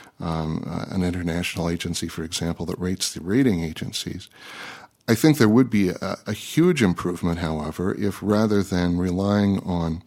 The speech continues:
uh, shortcut letter grades, the ratings agencies simply told us what their assumption was regarding the probability of default and the loss given default.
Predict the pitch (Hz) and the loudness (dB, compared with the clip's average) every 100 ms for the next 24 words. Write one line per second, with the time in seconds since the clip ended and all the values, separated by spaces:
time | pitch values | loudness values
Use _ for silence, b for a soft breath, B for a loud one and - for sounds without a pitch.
0 | B B B B B 85 82 - 117 110 | B B B B B -6 -4 0 2 2
1 | - - 98 127 135 87 82 76 82 107 | -2 -4 2 4 4 2 -2 -6 -6 -4
2 | - 101 110 107 101 92 92 95 85 - | -2 2 4 4 2 0 -2 -2 -4 -4
3 | 87 - - 95 - - - - 151 143 | -4 -2 -2 -2 -4 -8 -6 0 2 2
4 | 80 87 - - 87 92 - 92 90 92 | -2 -6 -8 -6 -6 -6 -6 -4 -2 0
5 | - 92 - 87 85 82 87 - 87 87 | 0 0 0 -4 -2 -2 -4 -4 -2 -2
6 | 85 90 87 - 87 85 82 101 104 101 | 0 -2 -4 -4 -4 -4 -2 -2 0 -2
7 | 90 - 85 - 82 - - B B B | -4 -8 -10 -6 -6 -8 -14 B B B
8 | B - 95 90 80 80 87 - 90 98 | B -4 -2 0 -2 -4 -4 -4 -2 -2
9 | 85 - - - - | -4 -6 -10 -8 -10